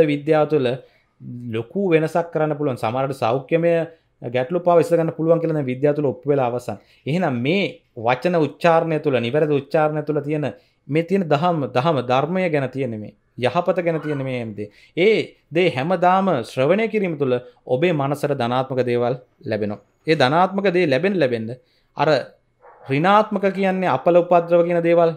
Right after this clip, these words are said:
ප්‍රශ්න ගැටලු ඔක්කොම ඍණාත්මක දේවල්. අපි විද්‍යාව තුළ දන්නවා ධනයි ඍණයි එකට ගැටෙද්දී, එකතු වෙද්දී, ධනයි ඍණ එකතු වෙද්දී ධනාගය වැඩෙන පිළිතුර ධන, ඍණාගය වැඩෙන පිළිතුර ඍණ. එහෙනම් අපි මනස තුළ ධනාත්මක භාවය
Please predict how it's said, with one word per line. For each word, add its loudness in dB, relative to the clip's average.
ප්‍රශ්න -2
ගැටලු 6
ඔක්කොම 0
ඍණාත්මක 0
දේවල්. 2
අපි -4
විද්‍යාව 4
තුළ 2
දන්නවා 0
ධනයි -2
ඍණයි -2
එකට -2
ගැටෙද්දී, -2
එකතු 0
වෙද්දී, -4
ධනයි -2
ඍණ -2
එකතු -2
වෙද්දී -2
ධනාගය 2
වැඩෙන 4
පිළිතුර 0
ධන, 2
ඍණාගය 2
වැඩෙන 2
පිළිතුර 0
ඍණ. 0
එහෙනම් -2
අපි -2
මනස 2
තුළ -2
ධනාත්මක 2
භාවය 4